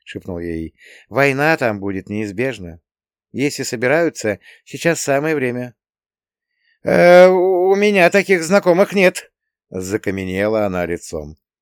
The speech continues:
"Э, все, кто хотел, уже уехали". "Боится". "Извините за неловкий момент", покаялся я. "Э, ничего",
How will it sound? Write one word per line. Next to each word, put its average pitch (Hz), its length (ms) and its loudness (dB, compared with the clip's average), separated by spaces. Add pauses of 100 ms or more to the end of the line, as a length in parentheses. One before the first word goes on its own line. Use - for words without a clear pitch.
(260)
"Э, 175 240 4
все, 190 240 0
кто - 180 0
хотел, 185 440 2 (180)
уже 180 220 4
уехали". 175 520 2 (760)
"Боится". 90 920 -10 (1400)
"Извините 98 640 -6
за 80 140 -10
неловкий 82 440 -10
момент", 76 340 -12
покаялся 73 460 -18
я. 76 180 -16 (500)
"Э, 208 160 2
ничего", 101 540 -4